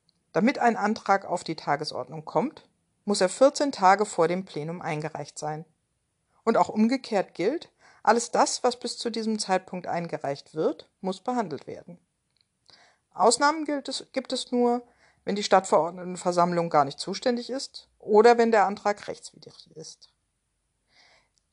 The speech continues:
Die Anträge werden dann, wenn sie eingegangen sind, an die Ausschüsse verteilt,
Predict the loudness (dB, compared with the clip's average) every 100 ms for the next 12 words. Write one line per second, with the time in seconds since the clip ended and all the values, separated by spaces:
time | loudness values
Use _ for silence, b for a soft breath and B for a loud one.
0 | _ _ 0 2 2 2 0 2 0 -2
1 | -2 4 4 4 0 4 4 4 0 -4
2 | -6 -8 -8 -8 -8 -6 -2 -2 -2 -2
3 | -2 -4 -8 -8 -4 -4 -4 -6 -6 -6
4 | -2 -2 0 2 4 2 -2 -12 -20